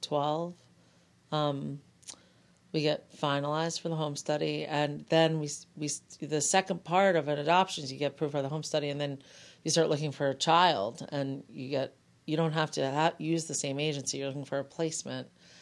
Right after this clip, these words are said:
And so we were registering with all these placement agencies across the country. There was one, like, only for Jewish families, and there were ones in states that had shorter periods of consent, like, um, where the mom only had three days to revoke their consent to adoption.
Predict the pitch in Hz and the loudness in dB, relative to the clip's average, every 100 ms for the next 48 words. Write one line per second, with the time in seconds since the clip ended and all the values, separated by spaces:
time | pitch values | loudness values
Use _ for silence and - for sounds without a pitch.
0 | - - _ 156 - 156 147 165 160 143 | -20 -20 _ -4 2 2 4 4 6 4
1 | 139 143 - - - _ _ - 175 170 | 2 -2 -12 -20 -20 _ _ 4 8 8
2 | 170 - 165 147 147 151 147 151 143 - | 6 2 2 2 2 4 4 0 -2 4
3 | 160 156 156 147 143 143 147 139 147 143 | 4 4 0 -2 -2 -2 -4 -6 -4 -2
4 | 143 - - 175 156 151 143 135 143 143 | -2 -4 -2 -2 -2 -4 -4 -6 -6 -8
5 | 143 139 147 147 131 - 135 185 190 165 | -8 -4 -4 -4 -8 -8 0 2 4 2
6 | 165 160 151 147 139 139 147 147 147 143 | 2 2 0 -2 -4 -4 -4 -4 -2 -2
7 | 147 139 147 139 143 - - - - 160 | 0 -2 -2 -6 -8 -14 -16 -8 2 2
8 | 147 139 151 143 - - - 151 147 151 | 2 0 0 -4 -4 -2 2 2 2 2
9 | 151 139 - - 156 151 151 147 147 - | 0 -4 -10 -6 -2 0 0 -2 -10 -12
10 | 143 - - 151 160 - 147 147 143 139 | -10 -6 0 0 0 -4 -6 -4 -2 -4
11 | 131 131 139 - - - - _ 156 143 | -4 -8 -12 -14 -18 -20 -20 _ 0 0
12 | 143 151 147 143 139 147 135 135 147 147 | 2 2 2 0 -2 -4 -4 -6 -4 -2
13 | 139 139 139 - 143 131 135 131 151 139 | 0 0 0 0 -2 2 0 0 -4 -6
14 | - 135 - 139 139 143 139 135 135 - | -6 -6 -2 -4 -4 -2 0 0 0 -4
15 | 143 135 139 | -4 -4 -6